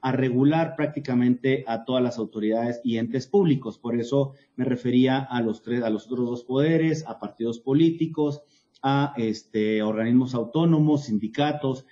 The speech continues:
y personas físicas y morales que reciban recursos públicos. Y dentro de las funciones del instituto está justamente el acompañamiento para vigilar y velar por el cumplimiento de la ley que mandatamos, que es la Ley de Transparencia y la Ley de Acceso a la Información.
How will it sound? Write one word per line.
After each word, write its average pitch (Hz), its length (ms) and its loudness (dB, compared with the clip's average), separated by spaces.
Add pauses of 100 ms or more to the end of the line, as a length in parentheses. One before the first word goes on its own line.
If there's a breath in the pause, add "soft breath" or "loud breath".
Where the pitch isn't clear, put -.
(180 soft breath)
y 123 100 -6
personas 131 440 -2
físicas 131 400 -4
y - 20 -4
morales 113 300 -2
que - 80 -10
reciban 120 320 -4
recursos 127 340 -6
públicos. 151 540 0 (280 soft breath)
Y 160 120 4
dentro 226 320 2
de 240 80 4
las 190 160 2
funciones 160 480 2
del 165 160 2
instituto 143 800 0 (240 loud breath)
está 165 400 0
justamente 156 920 2
el 127 120 4
acompañamiento 120 1200 2
para - 540 -2
vigilar 139 720 2
y 147 120 4
velar 135 560 0 (260 loud breath)
por 185 180 4
el 190 100 0
cumplimiento 135 720 2
de 135 100 4
la 113 100 0
ley 123 340 2
que 135 140 -2
mandatamos, 117 680 2
que - 80 -6
es 120 60 0
la 110 100 -2
Ley 123 160 2
de 160 80 2
Transparencia 156 800 0
y 151 100 6
la 139 140 4
Ley 117 160 0
de 123 60 0
Acceso 127 280 -6
a 131 40 0
la 131 60 2
Información. 151 540 2